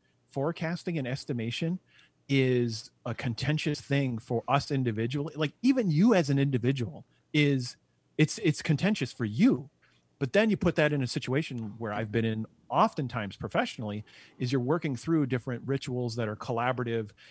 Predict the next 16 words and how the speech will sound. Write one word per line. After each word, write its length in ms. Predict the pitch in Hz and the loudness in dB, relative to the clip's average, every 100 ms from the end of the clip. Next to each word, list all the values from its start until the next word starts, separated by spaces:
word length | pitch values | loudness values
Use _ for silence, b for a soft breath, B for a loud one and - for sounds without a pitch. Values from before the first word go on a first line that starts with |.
| b | b
and 180 | 117 107 | -6 -4
maybe 340 | 113 120 113 107 | 0 0 0 -2
labeled 400 | 120 120 113 90 | -2 -2 -2 -4
agile 540 | 120 123 123 123 117 113 | -2 0 0 -2 -4 -4
or 80 | |
what 140 | 104 107 | -4 -2
have 260 | 147 151 | 0 0
you, 240 | 131 110 113 | 0 -2 -2
and 120 | 117 | -4
you're 100 | 117 | -2
doing 300 | 107 131 131 | 0 0 -2
this 120 | 120 - | -4 -8
kind 180 | 120 | -8
of 80 | 110 | -8
estimation 680 | 113 - 117 117 151 131 113 | -8 -10 -10 -8 -8 -8 -10
for, 400 | - 117 107 104 | -10 -8 -8 -8